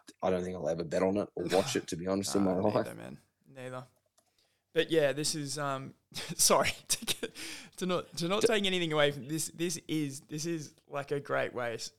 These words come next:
Speaker 2: And, and I just, yeah, I don't know. I,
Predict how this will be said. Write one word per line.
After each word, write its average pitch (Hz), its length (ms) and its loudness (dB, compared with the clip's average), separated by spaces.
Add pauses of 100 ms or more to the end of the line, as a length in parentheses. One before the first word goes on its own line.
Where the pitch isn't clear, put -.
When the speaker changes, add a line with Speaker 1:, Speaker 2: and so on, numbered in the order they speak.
Speaker 2:
And, 131 260 -6 (600)
and 143 120 -2
I 151 80 0
just, 151 460 -4
yeah, 123 320 -4 (100)
I 143 120 0
don't 139 120 -4
know. 120 200 -4 (200)
I, 147 140 -2